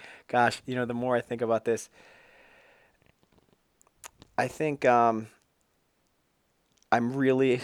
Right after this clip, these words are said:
I can be really hard on myself. And that's not necessarily the trait that makes me angry, but it's the fact that because I'm so hard on myself,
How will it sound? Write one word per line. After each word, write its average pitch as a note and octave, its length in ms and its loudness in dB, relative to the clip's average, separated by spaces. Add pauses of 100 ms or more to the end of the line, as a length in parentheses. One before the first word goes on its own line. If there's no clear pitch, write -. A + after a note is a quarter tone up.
I B2+ 80 2
can C3+ 140 -4
be C3 100 -2
really C3 340 2
hard B2+ 320 6
on C3 100 4
myself. A#2+ 680 4 (1800)
And A#2+ 180 2
that's B2+ 220 6
not C3+ 120 4
necessarily B2+ 360 2
the A#2+ 100 -2
trait C3 320 2
that B2+ 80 6
makes B2+ 240 -2
me B2+ 80 0
angry, C3 320 0
but - 160 -2
it's - 140 -2
the B2+ 80 -4
fact B2 420 6
that A2 260 6
because B2 320 0
I'm B2+ 140 2
so A#2 160 4
hard B2 200 10
on A#2 80 6
myself, A2+ 600 4